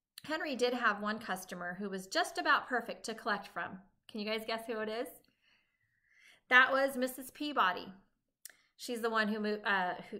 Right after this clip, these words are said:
who had the, has the Dalmatian that was really, not Dalmatian.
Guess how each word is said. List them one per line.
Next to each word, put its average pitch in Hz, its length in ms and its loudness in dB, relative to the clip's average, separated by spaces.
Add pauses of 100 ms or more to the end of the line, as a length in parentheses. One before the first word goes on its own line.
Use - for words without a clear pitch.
(140)
who 196 240 -4
had 196 320 -2
the, 180 600 -6
has 214 260 -2
the 202 80 -2
Dalmatian 196 520 -2
that 190 100 -8
was 196 120 -8
really, 190 280 -8
not 220 240 -8
Dalmatian. 170 480 -12